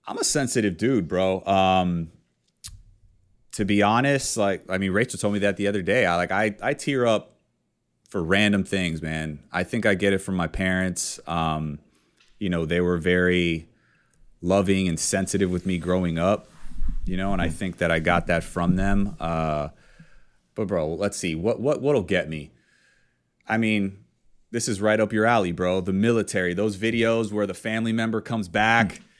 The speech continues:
Speaker 2: Yeah.
Speaker 1: and they haven't seen their family, like, all the time, every time,
Speaker 2: He said
Speaker 1: without a
Speaker 2: all the
Speaker 1: doubt,
Speaker 2: time.
Speaker 1: like,
Speaker 2: <laughs>
Speaker 1: I'll start tearing up for sure.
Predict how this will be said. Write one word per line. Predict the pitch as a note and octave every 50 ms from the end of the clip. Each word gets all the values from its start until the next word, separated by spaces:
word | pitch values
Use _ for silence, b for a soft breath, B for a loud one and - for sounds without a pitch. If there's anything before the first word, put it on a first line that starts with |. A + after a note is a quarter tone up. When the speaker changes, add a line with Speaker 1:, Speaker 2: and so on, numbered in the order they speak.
| - -
Speaker 2:
Yeah. | E2 E2 F2
Speaker 1:
and | G2 G#2
they | G#2+
haven't | A#2+ A2+ A2 G#2
seen | - - A#2+ A#2 A2+
their | A2+ A2
family, | G#2+ - A#2+ A2+ A2+ A2+ A2+
like, | G#2+ G#2+ G#2+ A2 G#2+ - - _ _ -
all | - B2 C3+ D3
the | C#3+ C#3
time, | - D3 A#2+ F#2+ D2 - - -
every | - B2+ C#3 D3+ D3+
time, | - D#3+ D3 D3+ D3+ D#3+
Speaker 2:
He | C#3
said | A2+ - A#2+ C3 C#3
Speaker 1:
without | C#3+
a |
Speaker 2:
all | - -
the | C3+
Speaker 1:
doubt, | C3 C3+ C3+ C3+
Speaker 2:
time. | B2 A2+
Speaker 1:
like, | A2 A2 G#2+ G#2+ G#2+ D#3 - - D#3 C3 - - -
Speaker 2:
<laughs> | - -
Speaker 1:
I'll | A2+ B2 C3
start | - - C#3+ C3 B2 B2+
tearing | - - C3+ C3 B2+ B2+ A#2+
up | A2+ G2 E2+ -
for | - G#2+ G2+
sure. | - - - C3+ A#2+ G2+ F#2 E2 D#2